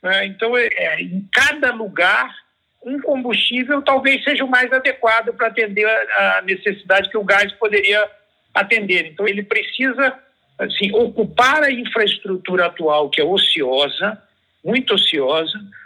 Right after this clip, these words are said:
permitir a reindustrialização e térmicas que estejam perto dessa, dessa produção do gás e do transporte atual, e com isso ele vai ganhando musculatura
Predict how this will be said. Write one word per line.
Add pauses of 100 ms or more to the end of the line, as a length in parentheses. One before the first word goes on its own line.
(140)
permitir
a
reindustrialização (320)
e
térmicas
que
estejam
perto (360)
dessa,
dessa
produção
do
gás
e
do
transporte
atual, (280)
e
com
isso
ele
vai
ganhando
musculatura